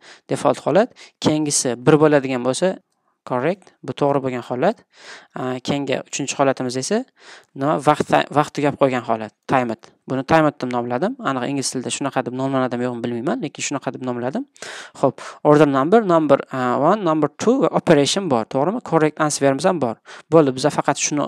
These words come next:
o'zi orqali to'liq appimizni yaratishimiz mumkin. Xo'p, endi test degan yoki current, current test bor edi-ku bizada. Current testga o'sha testni joylashtirib qo'yaman va yana qiladigan ishim testisga, tepadagi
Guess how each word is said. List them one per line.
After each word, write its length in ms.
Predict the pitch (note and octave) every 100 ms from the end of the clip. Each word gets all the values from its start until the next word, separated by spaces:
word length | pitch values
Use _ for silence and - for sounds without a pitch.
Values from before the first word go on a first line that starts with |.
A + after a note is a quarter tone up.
| -
o'zi 160 | C#3 C3 A#2+
orqali 340 | - C3+ A3+ - - -
to'liq 240 | D3 D#3+ E3
appimizni 360 | D3 B2+ C#3
yaratishimiz 440 | D3 D3 D3+ D3+ D#3+
mumkin. 260 | - A2 - _ - _
Xo'p, 280 | - C#3+ E3+
endi 260 | F#3 C#3+ A2+ _
test 480 | - F#3 - - -
degan 200 | C#3 C#3 D#3
yoki 220 | - C#3 -
current, 440 | E3 E3+ B2+ - _ _
current 340 | - E3+ E3 D3+
test 160 | D#3+ -
bor 120 | D#3
edi-ku 160 | E3 B3+
bizada. 200 | G3+ B2+ A2
Current 280 | - E3 D3
testga 300 | C#3+ C3+ - C4 - - -
o'sha 200 | D#3+ D3+ -
testni 240 | D#3+ - C3
joylashtirib 400 | C#3+ D3 C3+ - -
qo'yaman 340 | A2 C3+ A#3 - - - - -
va 380 | B2+ B2+ F3+ G#3+
yana 300 | F3 D#3 D#3+
qiladigan 380 | - D3+ C#3 C3
ishim 200 | - A3+ - -
testisga, 520 | D#3+ - - - A3+ D#4 -
tepadagi 400 | - - C#3+ C3+